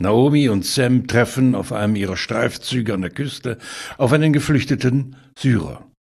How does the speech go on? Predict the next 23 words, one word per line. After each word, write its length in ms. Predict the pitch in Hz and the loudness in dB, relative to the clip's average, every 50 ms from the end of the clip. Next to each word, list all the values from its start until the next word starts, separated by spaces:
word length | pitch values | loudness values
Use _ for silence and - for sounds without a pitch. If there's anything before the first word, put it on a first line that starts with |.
| _ _ - | _ _ -2
Er 140 | - 107 104 | 0 0 0
ist 140 | - - | 0 0
in 120 | 110 98 98 | 0 0 0
einem 140 | 98 95 92 | 0 0 0
erbärmlichen 680 | 90 80 73 113 110 92 90 87 82 80 - 92 82 | -2 -2 0 -2 -2 0 -2 -6 -6 -6 -6 -8 -8
Zustand. 640 | - - 101 82 - - - 85 80 - _ - - _ _ _ _ _ _ _ _ _ _ - | -6 -6 -6 -6 -6 -8 -10 -12 -12 -16 _ -20 -20 _ _ _ _ _ _ _ _ _ _ -2
Naomi 680 | 98 107 117 135 139 143 147 139 135 147 156 170 165 156 - - - - - - - | 0 0 2 2 2 4 4 4 4 4 4 2 2 -2 -6 -16 -16 -16 -18 -18 -4
hilft 400 | - 151 165 165 135 - - - | 4 6 6 6 6 4 -2 -2
ihm, 220 | 127 135 151 170 160 | 0 0 0 0 0
versteckt 600 | - 139 127 - - - 135 117 101 - - - | 0 -2 -2 -2 0 0 0 -2 -2 -4 -10 -4
ihn, 300 | 120 127 135 151 - - - - - - - _ | -2 -2 0 0 -2 -4 -8 -18 -18 -18 -4 _
geht 380 | 117 120 123 123 123 - - | 4 6 6 4 4 0 -2
mit 140 | 101 117 113 113 | 0 0 0 2
ihm 80 | 101 | 0
ins 200 | 101 98 85 85 | 0 0 -2 0
Bett. 480 | 87 120 139 147 139 127 - - - - _ - - - - - _ | 2 2 2 2 0 -2 -6 -10 -10 -14 _ -20 -20 -20 -20 -20 _
Von 220 | _ - 107 92 90 | _ -4 -2 0 2
Liebe 340 | 101 104 104 92 92 87 82 | 2 2 2 2 0 -2 -2
kann 160 | - 82 80 | -2 -6 -6
nicht 180 | 78 78 - | -6 -6 -8
die 80 | - 82 | -8 -4
Rede 240 | 82 107 117 113 117 | -2 0 0 0 0
sein, 300 | 98 113 110 113 120 | 0 2 2 0 0